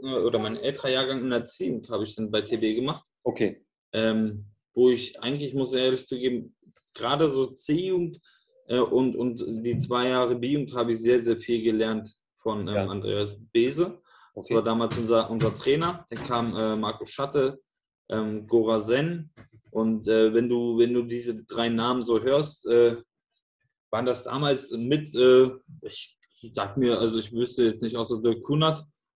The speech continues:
Speaker 1: der noch, äh, sehr, sehr stark war als Trainer, waren das so die besten Trainer, die man hätte haben können, um, äh,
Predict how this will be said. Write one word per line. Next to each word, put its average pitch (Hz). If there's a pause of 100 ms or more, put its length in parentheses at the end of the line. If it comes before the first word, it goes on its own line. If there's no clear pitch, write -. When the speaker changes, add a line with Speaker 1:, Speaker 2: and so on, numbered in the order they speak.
(120)
Speaker 1:
der 120
noch, 123
äh, 117
sehr, 117
sehr 117
stark 120
war 120
als 110
Trainer, 120
waren 117
das 117
so 123
die 117
besten 123
Trainer, 131
die 127
man 123
hätte 127
haben 143
können, 135
um, 127
äh, 123